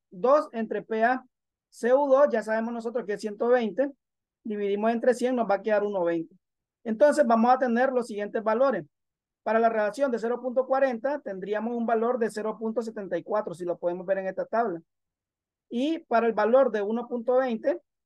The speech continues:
vamos a tener un valor de alfa de cero punto cuarenta y dos.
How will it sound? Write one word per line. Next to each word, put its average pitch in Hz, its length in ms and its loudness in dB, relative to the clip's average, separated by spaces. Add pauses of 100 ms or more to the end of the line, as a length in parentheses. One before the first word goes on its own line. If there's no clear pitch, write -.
vamos 185 380 -6
a 214 80 -2
tener 220 240 -6
un 226 100 -2
valor 226 380 2
de 240 140 0
alfa 220 440 -2 (100)
de 196 280 -8
cero 202 320 -6
punto 196 320 -10
cuarenta 180 380 -4
y 113 60 -12
dos. - 320 -18